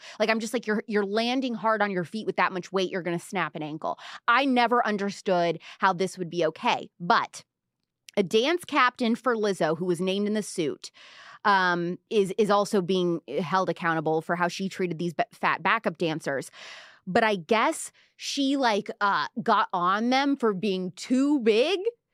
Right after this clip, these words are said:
Lizzo got on the, the fat backup dancers and said, "You guys are too heavy."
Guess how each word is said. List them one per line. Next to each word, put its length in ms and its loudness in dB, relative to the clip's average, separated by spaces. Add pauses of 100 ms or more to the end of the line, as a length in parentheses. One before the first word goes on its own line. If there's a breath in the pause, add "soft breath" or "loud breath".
(240 soft breath)
Lizzo 760 2
got 180 4
on 260 4
the, 200 0
the 160 4
fat 360 2
backup 300 4
dancers 360 0
and 80 -4
said, 180 2
"You 460 6
guys 400 4
are 140 4
too 300 0
heavy." 600 0